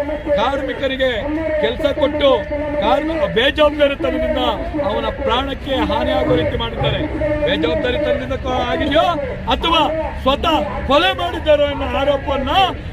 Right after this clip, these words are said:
ಕೊಲೆ ಮಾಡಿದ್ದಾರೆ ಅನ್ನೋ ಆರೋಪವನ್ನ ಏನು ಸಾವಿ ಗಿಡ ಗಿಡ ಕಾರ್ಮಿಕ ಇದ್ದಾರೋ ಅವರ ಕುಟುಂಬಸ್ಥರು ಹೇಳ್ತಾರೆ, "ನನ್ನ ಮಗನನ್ನ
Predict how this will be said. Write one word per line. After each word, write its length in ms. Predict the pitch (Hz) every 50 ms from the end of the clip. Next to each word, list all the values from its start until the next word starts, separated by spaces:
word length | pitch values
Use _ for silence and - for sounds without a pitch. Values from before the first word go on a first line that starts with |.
| - - -
ಕೊಲೆ 200 | 220 240 285 320
ಮಾಡಿದ್ದಾರೆ 440 | 320 302 302 339 359 349 285 269 277
ಅನ್ನೋ 240 | 269 262 262 262 254
ಆರೋಪವನ್ನ 800 | 254 262 262 247 - 302 - 254 240 254 269 285 285 285 262
ಏನು 280 | 233 240 269 285 277 254
ಸಾವಿ 360 | - 247 247 262 269 - -
ಗಿಡ 160 | - 349 285 262 -
ಗಿಡ 140 | - 311 277
ಕಾರ್ಮಿಕ 480 | 254 240 302 - 247 254 262 277 - 294
ಇದ್ದಾರೋ 520 | 277 - - 262 262 294 349 359 302 240 233 247 285 294 330 - 190
ಅವರ 180 | 214 262 285 294 294 285 254 - - - - - 269 269 269 262
ಕುಟುಂಬಸ್ಥರು 680 | 285 294 311 330 330 320 302 - - - 285 269 247 226 269 311 320 302 302 285 294 285 285 285
ಹೇಳ್ತಾರೆ, 680 | 285 285 285 277 277 262 247 220 - - - 330 - - 214
"ನನ್ನ 180 | 226 240 254
ಮಗನನ್ನ 500 | 262 254 247 254 262 294 311 320 320 -